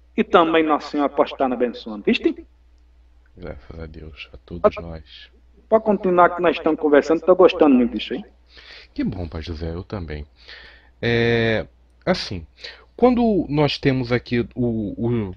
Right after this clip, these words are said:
Speaker 2: a maioria das religiões aqui no nosso, na nossa dualidade, como eu gosto de falar, elas tentam passar o que seria de melhor, cada uma com os seus pontos de vista, com as suas doutrinas.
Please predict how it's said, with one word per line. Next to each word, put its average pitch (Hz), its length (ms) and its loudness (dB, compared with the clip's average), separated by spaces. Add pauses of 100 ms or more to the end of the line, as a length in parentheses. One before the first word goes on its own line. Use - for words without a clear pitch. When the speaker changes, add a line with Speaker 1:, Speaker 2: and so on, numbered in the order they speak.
(140)
Speaker 2:
a - 80 -6
maioria 185 340 2
das 160 160 2
religiões 104 580 -2
aqui 92 220 -6
no 92 100 -6
nosso, 82 840 -10
na 87 80 -12
nossa 87 280 -8
dualidade, 139 680 -4
como 101 180 -8
eu 92 60 -8
gosto 92 260 -6
de - 80 -16
falar, 123 400 -2 (340)
elas 196 440 2 (100)
tentam 202 400 0
passar 156 720 0
o 147 80 -10
que - 160 -14
seria 135 400 -2
de 131 100 -10
melhor, 135 460 0
cada 123 300 0
uma 107 260 -4
com 127 420 -4
os 98 120 -8
seus - 200 -8
pontos 92 360 -8
de 131 100 -4
vista, 120 480 -4
com 85 60 -8
as 82 100 -10
suas 87 220 -6
doutrinas. 92 760 -8